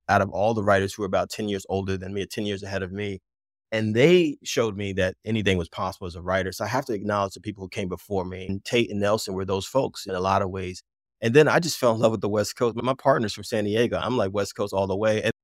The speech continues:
my lifestyle, <laughs> Brad, I'm a vegan. I'm a hiker. You know, I love the water now.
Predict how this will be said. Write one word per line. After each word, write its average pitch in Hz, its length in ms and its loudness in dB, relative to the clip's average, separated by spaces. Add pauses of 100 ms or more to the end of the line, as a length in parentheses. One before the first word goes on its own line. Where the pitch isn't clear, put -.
(120)
my 151 140 8
lifestyle, 151 720 6
<laughs> - 60 -8
Brad, 139 400 8
I'm 123 140 0
a 147 80 4
vegan. 127 540 6
I'm 131 160 2
a 131 100 2
hiker. 127 580 2
You 95 120 -12
know, 123 160 0
I 117 60 6
love 123 200 8
the 123 80 0
water 135 380 8
now. 104 320 0